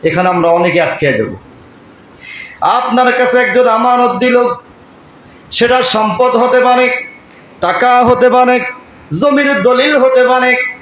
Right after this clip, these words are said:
অথবা কোনো কথা হতে পারে। আমানত রাখলাম, ভাই, কারো কাছে বলেন না।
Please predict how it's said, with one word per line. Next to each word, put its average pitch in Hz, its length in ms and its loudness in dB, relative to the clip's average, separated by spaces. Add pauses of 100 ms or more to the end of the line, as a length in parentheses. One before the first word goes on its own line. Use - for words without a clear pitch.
(160)
অথবা 247 420 0
কোনো 254 280 0
কথা 233 440 0
হতে 226 320 0
পারে। 226 280 0
আমানত 214 460 0
রাখলাম, 170 380 -2
ভাই, 190 260 0
কারো 185 280 -2
কাছে 190 260 0
বলেন 175 260 2
না। 185 260 0